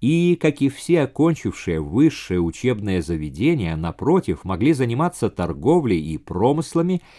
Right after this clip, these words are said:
и причисляться к купечеству без предварительного пятилетнего пребывания в первой гильдии в черте оседлости, как это требовалось от прямых купцов. Евреи, имеющие степень доктора медицины,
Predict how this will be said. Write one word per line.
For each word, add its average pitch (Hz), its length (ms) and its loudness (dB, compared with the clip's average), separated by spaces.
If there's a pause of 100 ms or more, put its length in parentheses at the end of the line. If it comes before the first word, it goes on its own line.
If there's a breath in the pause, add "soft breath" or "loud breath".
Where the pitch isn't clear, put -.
(260 loud breath)
и 185 120 4
причисляться 190 840 0
к - 60 -20
купечеству - 880 -4 (240 loud breath)
без 135 300 0
предварительного 156 960 2
пятилетнего 147 680 2
пребывания 117 880 2
в - 60 -10 (100)
первой 107 440 2
гильдии 113 580 0
в 139 80 -10
черте 107 460 0
оседлости, 143 800 -2 (360 loud breath)
как - 200 -10
это 170 200 2
требовалось 156 760 0 (220 soft breath)
от 160 220 -2
прямых 98 520 -2 (180)
купцов. - 540 -8 (560 soft breath)
Евреи, 131 680 6
имеющие 135 520 2
степень 123 480 0
доктора 113 520 2
медицины, 95 840 -4